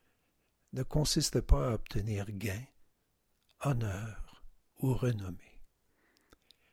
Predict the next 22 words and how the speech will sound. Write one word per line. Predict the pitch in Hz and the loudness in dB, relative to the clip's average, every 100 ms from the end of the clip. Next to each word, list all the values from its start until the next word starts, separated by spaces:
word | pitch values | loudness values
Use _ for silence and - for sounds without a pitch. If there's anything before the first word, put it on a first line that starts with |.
| _ _ - | _ _ -10
ni | 135 135 170 135 | 0 4 6 6
à | |
gagner | 127 110 117 117 | 4 2 2 0
des | 113 110 | 0 -2
mérites | 104 101 - - - - - - - _ _ _ _ _ _ _ - | -2 -4 -6 -10 -12 -14 -16 -14 -20 _ _ _ _ _ _ _ -6
par | 110 | -4
l'observance | 113 131 - 127 - 113 120 110 | 2 2 4 2 0 -2 -2 -4
de | - | -4
règles | 104 104 110 104 | -2 -2 -4 -4
morales, | 98 98 - - - - - - - - - - - - - - _ _ _ _ _ _ - | -4 -6 -10 -16 -20 -20 -16 -16 -16 -20 -20 -20 -20 -20 -20 -20 _ _ _ _ _ _ -6
ni | 131 147 170 | 2 4 4
à | 131 | 4
acquérir | 120 - 117 120 113 | 2 0 0 2 0
les | 120 101 | -2 -4
fruits | - - 135 | -2 2 2
de | 120 | 2
la | 104 | 0
connaissance | 107 - 120 113 - 110 113 113 - | -2 -2 0 0 2 2 0 -4 -4
et | 107 | -4
de | 98 | -6
la | 98 98 | -8 -8
compréhension. | - 117 110 104 98 87 92 - - | -8 -6 2 2 0 -8 -4 -4 -4